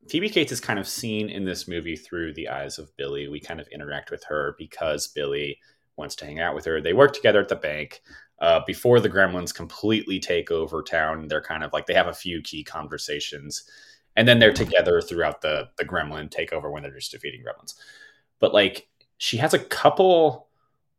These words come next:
almost, like, monologue-y moments, and it's, it's the, it's the moment where you're talking about where she talking,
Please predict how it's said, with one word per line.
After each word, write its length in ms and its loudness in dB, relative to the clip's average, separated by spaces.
almost, 480 4
like, 160 4
monologue-y 680 0
moments, 540 -4
and 260 -2
it's, 520 -4
it's 160 -6
the, 180 -12
it's 160 -4
the 80 -8
moment 300 -4
where 80 -2
you're 80 0
talking 240 -6
about 140 -6
where 100 -10
she 100 -8
talking, 260 -8